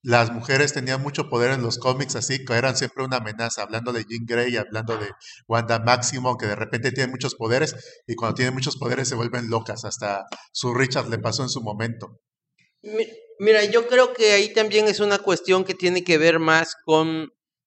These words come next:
Speaker 2: el estilo de escribir de Chris Claremont. Eh, Chris Claremont en Los Hombres X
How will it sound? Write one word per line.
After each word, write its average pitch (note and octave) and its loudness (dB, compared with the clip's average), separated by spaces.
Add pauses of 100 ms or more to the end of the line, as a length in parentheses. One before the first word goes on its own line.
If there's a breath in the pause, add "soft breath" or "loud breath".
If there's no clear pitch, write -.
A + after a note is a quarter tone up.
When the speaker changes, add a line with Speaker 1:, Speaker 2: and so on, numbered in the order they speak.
(140)
Speaker 2:
el B2 2
estilo G#3 8
de G3 6
escribir E3+ 0
de E3+ 2
Chris D#3 -4
Claremont. G#3+ 4 (380 soft breath)
Eh, C#3 -6 (380)
Chris G#3 -2
Claremont A3+ 4
en F#3+ 4
Los E3+ 2
Hombres A3+ 4
X A3+ 2